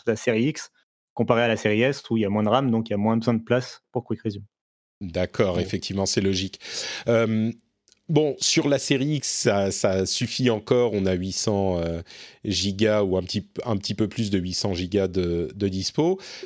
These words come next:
Speaker 2: Sur
Speaker 1: Ça
Speaker 2: Play-
Speaker 1: suffit vraiment, hein, pour le coup.
Speaker 2: Ouais.
Speaker 1: Pour le coup, j'ai pu installer quand même vingt-deux jeux, euh, enfin, tu vois,
Speaker 2: Hmm.
Speaker 1: enfin, faut, faut, je, je trouve que c'est suffisant. Honnêtement, euh,
Speaker 2: D'accord.
Speaker 1: finalement, j'avais peur au début et finalement, ça va.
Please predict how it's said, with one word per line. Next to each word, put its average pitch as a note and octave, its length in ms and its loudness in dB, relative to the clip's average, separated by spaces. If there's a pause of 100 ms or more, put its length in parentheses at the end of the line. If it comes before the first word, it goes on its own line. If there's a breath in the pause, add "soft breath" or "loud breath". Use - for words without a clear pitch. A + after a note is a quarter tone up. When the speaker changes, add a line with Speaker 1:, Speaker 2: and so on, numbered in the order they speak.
Speaker 2:
Sur - 200 0
Speaker 1:
Ça D#3+ 80 4
Speaker 2:
Play- D3 80 2
Speaker 1:
suffit C#3 220 0
vraiment, C3+ 500 4
hein, B2 60 0
pour A#2+ 140 0
le A2+ 40 0
coup. A#2 180 0
Speaker 2:
Ouais. G2+ 140 2
Speaker 1:
Pour C#3+ 80 4
le B2+ 60 2
coup, D3+ 240 4
j'ai B2+ 140 2
pu C#3 120 2
installer C3+ 280 2
quand C3+ 100 4
même C3+ 100 2
vingt-deux C3 400 4
jeux, C3 120 2
euh, C#3+ 280 2
enfin, A#2 580 0
tu G#2+ 60 2
vois, C3 120 2
Speaker 2:
Hmm. - 20 0
Speaker 1:
enfin, A2+ 360 2 (480)
faut, B2 80 -6
faut, A2+ 640 -2
je, D#3 300 -2
je - 40 -6
trouve D#3 160 2
que D#3+ 120 4
c'est C3+ 120 2
suffisant. A2 420 -2
Honnêtement, B2 440 2
euh, G2+ 80 2
Speaker 2:
D'accord. G#2+ 220 2
Speaker 1:
finalement, C#3 280 4
j'avais B2 220 4
peur C#3+ 180 4
au C3 80 4
début C3 380 2
et A2+ 40 0
finalement, A#2+ 340 0
ça B2 140 0
va. G#2+ 140 -2